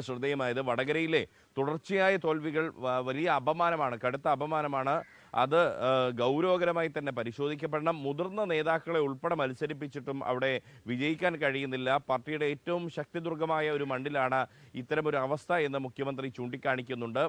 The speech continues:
മറ്റൊന്ന്, ഈ സമ്മേളന പ്രതിനിധികളുടെ രൂക്ഷമായ ഒരു വിമർശനമാണ് അത് അവർ ഉന്നയിച്ചത്. ഇതുമായി ബന്ധപ്പെട്ട് പ്രചരണ രംഗത്ത് വീഴ്ച സംഭവിച്ചു എന്നുള്ളതാണ് സമ്മേളന പ്രതിനിധികൾ ചൂണ്ടിക്കാണിക്കുന്നത്.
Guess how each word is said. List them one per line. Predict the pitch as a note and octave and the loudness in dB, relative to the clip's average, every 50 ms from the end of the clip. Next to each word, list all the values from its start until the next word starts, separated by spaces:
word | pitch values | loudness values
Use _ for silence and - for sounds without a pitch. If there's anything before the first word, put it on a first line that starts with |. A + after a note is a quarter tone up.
| - C3 C#3 | 0 0 -2
മറ്റൊന്ന്, | C#3 - - F#3+ F#3+ F3+ D#3+ D#3 E3+ F3 - - - - - | -2 -2 -2 -4 -2 0 2 2 2 0 -4 -10 -20 -10 -6
ഈ | B2+ C#3+ D#3 D#3 - - | -2 -2 -2 -2 0 0
സമ്മേളന | C#3 C#3+ D3 D#3+ F3+ F#3+ G3 F#3 D#3+ - | 0 2 2 0 2 2 0 0 0 -2
പ്രതിനിധികളുടെ | D#3 D3+ D3 D#3+ E3 E3 E3 D#3+ D#3+ D#3+ D#3 D#3 D3 C#3 | -2 -2 -2 -2 -2 -2 -2 -2 -2 0 0 0 2 0
രൂക്ഷമായ | C#3 B2+ - - F3+ E3 E3 E3 E3 D#3+ D#3 | 0 -2 -2 -4 -2 2 2 4 4 4 4
ഒരു | D3+ D3 C3 B2+ | 2 0 0 0
വിമർശനമാണ് | B2 C3+ C#3 C#3 - - E3+ E3 D#3 C#3 B2 A2 G#2 F#2 - _ - - - - | 0 0 0 0 -2 -4 -4 0 2 2 2 2 0 -4 -8 _ -16 -20 -6 -2
അത് | B2 A#2+ C3 D3+ D#3 C#3 F#2+ B2+ C3+ C#3 | 0 2 4 4 4 4 4 4 4 4
അവർ | C#3 D#3 D#3 - C3+ | 2 2 0 -2 -2
ഉന്നയിച്ചത്. | C3+ C3+ C#3 C#3 C3+ B2 - C#3 B2+ B2+ B2+ C3+ | -2 -2 -2 -2 -2 -4 -4 -4 -2 -2 -2 -2
ഇതുമായി | C3+ C#3+ C#3+ D3+ D3+ D#3 | -2 -2 0 0 0 0
ബന്ധപ്പെട്ട് | C#3 C#3 C3+ C3+ C#3 B2 C#3 B2+ A#2+ C3 A2+ - | 0 0 0 -2 0 0 -2 -2 0 -2 -2 0
പ്രചരണ | B2+ C3+ C3+ D3+ E3+ G3 G3+ G3 F3+ F#3 | 0 0 0 0 -2 -2 -2 0 0 0
രംഗത്ത് | E3+ D#3 E3+ D3+ - D#3 C#3+ | 0 -2 -2 -4 -4 -2 -2
വീഴ്ച | C#3 C#3 C#3 - E3+ C#3+ D#3+ | -2 -4 -4 -6 -6 -4 -4
സംഭവിച്ചു | D3+ D3 D3+ D#3 D#3 C#3+ - D#3+ | -4 -2 -2 -2 -2 -2 -2 -2
എന്നുള്ളതാണ് | C#3+ C#3 C#3 C3+ C#3 C3+ C3+ C3 C3 C3 C3 B2 - - - - - - | -2 -2 -2 -2 0 2 2 4 4 4 2 0 -2 -8 -20 -8 -2 0
സമ്മേളന | B2+ B2 C3+ C3+ C#3+ D3 C3 - | 2 2 4 4 2 2 2 0
പ്രതിനിധികൾ | C#3+ C#3 C3+ C3+ C3+ C3+ C3+ C3+ B2+ | 0 0 0 0 0 0 0 -2 -2
ചൂണ്ടിക്കാണിക്കുന്നത്. | - C3 B2 B2 C3 A#2+ - C#3 C3+ B2+ A#2+ B2+ B2+ B2 A#2 B2 | -2 -4 -4 -4 -4 0 0 2 2 2 0 -2 -2 -2 0 2